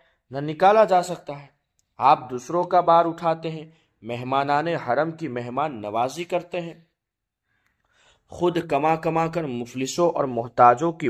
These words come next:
माली इमदाद करते हैं, हक के कामों में सबकी इमदाद व इना-, इआनत करते हैं। आप मेरे साथ मक्का वापस चलिए, मैं आपको अपनी पनाह में लेता हूँ।"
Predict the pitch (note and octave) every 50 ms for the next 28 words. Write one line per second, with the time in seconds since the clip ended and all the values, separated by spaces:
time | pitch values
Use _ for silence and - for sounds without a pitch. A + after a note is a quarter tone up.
0 | G#2+ A2 A2+ A#2 B2 C#3+ D#3+ E3+ D#3 B2+ A#2 G#2+ A2+ A#2+ C#3+ E3+ - - F#3 F3
1 | E3 - - E3+ E3 E3 E3 E3 E3 - - _ _ _ _ _ _ _ _ _
2 | - C#3 D#3+ E3 E3 - F#3 E3+ D#3+ - C#3 C3 C#3+ D3+ E3 E3+ E3+ E3+ D#3+ -
3 | E3 D3 - - - D3+ C#3 B2 A#2+ A#2 B2 B2 C#3 D3 E3 D#3 - - A2+ A#2
4 | A#2 - - - B2+ C3 B2+ B2+ C3+ D#3 F3+ F3+ F3+ - F3+ E3 E3+ - F3 E3
5 | D#3 D#3+ D#3+ E3 _ _ _ _ _ _ _ _ _ - A#2+ C3+ D3+ - C3 C3
6 | C3+ C#3 D3 E3+ D#3+ E3 D#3 D3+ E3 E3+ - C#3 C3 B2+ - - E3 E3 D3+ C#3+
7 | C#3 C3+ - F3+ F3 - - F#3 D#3+ D#3 C#3+ C#3 C3+ C#3 C#3 _ _ _ _ _
8 | _ _ _ _ _ _ _ _ _ _ _ _ _ _ _ _ _ _ _ _
9 | - G2+ G#2 A2 A2 A2+ A2 B2+ D3 C#3+ - - E3+ D#3 D3 D3+ D3+ D3 D3 C#3+
10 | C#3+ A#2+ A#2+ C#3 D3 E3+ F#3 F#3 F3 D#3 C3+ A2+ - - F2+ - - -